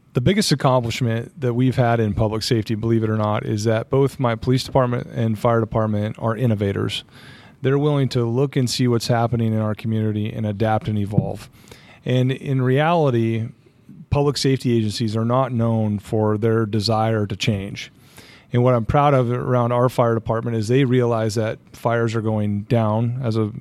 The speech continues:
as, uh, statistically, they've been down across the country. They need to figure out what their value proposition is to our residents. They've went, gone out and developed this We Care program.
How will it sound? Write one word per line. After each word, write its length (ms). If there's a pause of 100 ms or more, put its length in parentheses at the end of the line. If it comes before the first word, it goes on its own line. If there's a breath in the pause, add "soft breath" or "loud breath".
as, 400 (320)
uh, 260 (240)
statistically, 720
they've 260
been 140
down 200
across 260
the 40
country. 520 (640 loud breath)
They 140
need 160
to 40
figure 240
out 140
what 100
their 120
value 280
proposition 580
is 160
to 80
our 100
residents. 580
They've 180
went, 240
gone 260
out 300
and 100
developed 340
this 160
We 120
Care 220
program. 500